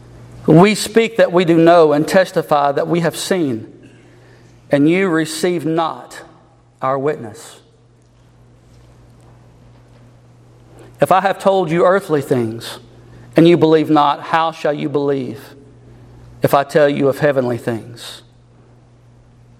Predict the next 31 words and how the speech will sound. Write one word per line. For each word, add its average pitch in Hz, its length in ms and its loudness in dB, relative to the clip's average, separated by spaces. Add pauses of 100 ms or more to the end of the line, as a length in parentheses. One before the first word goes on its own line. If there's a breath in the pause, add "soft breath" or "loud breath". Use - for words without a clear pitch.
(520)
Nicodemus 151 500 -2
was 143 120 -4
having 143 200 0
a 135 60 -10
conflict 151 440 -4
of 131 100 -4
interest 151 340 -6
here. 143 160 0
He 156 120 -2
was 139 320 -6 (520 soft breath)
trying 170 260 -4
to 147 60 -12
figure 156 300 -4
out 160 160 -4
what - 100 -12
was 131 100 -14
going 147 240 -2
on. 139 460 -2 (1400)
Jesus 165 340 0
was 151 100 -4
stripping 196 440 -2
him. 143 260 -2 (220 loud breath)
He 196 100 2
was 170 140 -2
abasing 196 480 -2
him. 190 120 -2
He 220 120 -4
was 220 200 -4
making 233 400 -4
him 202 260 -4 (300)
low, 160 720 -4